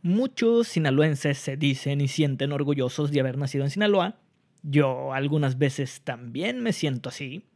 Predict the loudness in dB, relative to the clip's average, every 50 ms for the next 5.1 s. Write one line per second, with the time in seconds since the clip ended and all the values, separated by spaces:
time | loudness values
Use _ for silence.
0 | _ _ _ _ _ _ _ _ -6 -4 -2 0 0 0 2 4 2 4 4 2
1 | 2 2 0 0 0 -2 -2 -2 0 0 2 2 4 2 2 0 0 0 0 2
2 | 2 4 2 2 0 -4 _ _ _ _ _ _ _ -6 0 2 4 4 2 2
3 | 2 0 2 2 0 0 -2 -2 0 0 0 0 0 -2 -4 0 2 2 2 2
4 | 2 2 2 0 0 -4 -8 -10 -8 -8 -8 -8 -10 -10 -8 -8 -8 -8 -8 -12
5 | -18